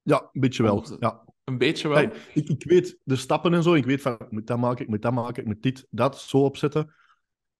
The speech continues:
Speaker 1: Maar gewoon die tijd ervoor vrijmaken en, oké, hoe start ik er effectief mee? Want ik weet wel wat en hoe, maar hoe juist? Zoals die leads.
Speaker 2: Oké. Je hebt,
Speaker 1: Ja, je
Speaker 2: je
Speaker 1: hebt
Speaker 2: hebt
Speaker 1: een
Speaker 2: allemaal
Speaker 1: bepaald
Speaker 2: puzzelstukken,
Speaker 1: programma.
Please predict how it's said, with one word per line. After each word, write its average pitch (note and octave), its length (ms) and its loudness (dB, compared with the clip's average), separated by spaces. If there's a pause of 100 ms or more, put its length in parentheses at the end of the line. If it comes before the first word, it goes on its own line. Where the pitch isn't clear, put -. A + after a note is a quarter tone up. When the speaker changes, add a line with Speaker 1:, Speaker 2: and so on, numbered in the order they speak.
(240)
Speaker 1:
Maar A#2 160 -4
gewoon C3+ 200 2
die B2 220 0
tijd B2 220 -2
ervoor B2+ 200 -4
vrijmaken A#2+ 580 -4
en, A#2 420 -4
oké, - 180 -8
hoe C#3 360 0 (800)
start - 400 -10
ik B2+ 100 -6
er - 440 -4
effectief B2+ 600 -2
mee? G#2+ 140 -4
Want F#2 120 -10
ik A2+ 120 -12
weet D#3+ 200 4
wel C3 500 0
wat B2+ 280 -6
en A2+ 80 -2
hoe, G3 200 0
maar A2+ 260 0 (300)
hoe C3 240 2
juist? - 340 -12
Zoals B2 220 -2
die B2 140 0
leads. C3+ 340 0
Speaker 2:
Oké. A2+ 140 -12 (580)
Je D3 120 0
hebt, D#3+ 200 2
Speaker 1:
Ja, C3+ 100 -4
je B2+ 60 -6
Speaker 2:
je - 0 -
Speaker 1:
hebt - 20 -18
Speaker 2:
hebt D3 140 0
Speaker 1:
een C#3+ 120 4
Speaker 2:
allemaal G3 240 8
Speaker 1:
bepaald - 120 0 (100)
Speaker 2:
puzzelstukken, A#2 360 2
Speaker 1:
programma. - 280 2